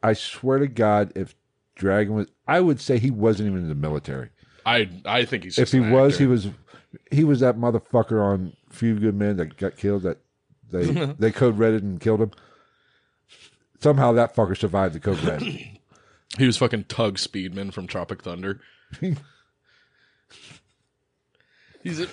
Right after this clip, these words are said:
Speaker 1: Speaking of that, how in the hell has Robert Downey Junior got off?
Speaker 2: Because that was the
Speaker 1: The
Speaker 2: funniest
Speaker 1: funniest
Speaker 2: shit
Speaker 1: fucking
Speaker 2: ever.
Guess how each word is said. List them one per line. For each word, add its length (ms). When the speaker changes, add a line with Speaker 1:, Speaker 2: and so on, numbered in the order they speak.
Speaker 1:
Speaking 320
of 140
that, 220
how 180
in 80
the 80
hell 340
has 200
Robert 380
Downey 240
Junior 420
got 260
off? 240
Speaker 2:
Because 300
that 160
was 120
the 120
Speaker 1:
The 140
Speaker 2:
funniest 80
Speaker 1:
funniest 500
Speaker 2:
shit 460
Speaker 1:
fucking 140
Speaker 2:
ever. 560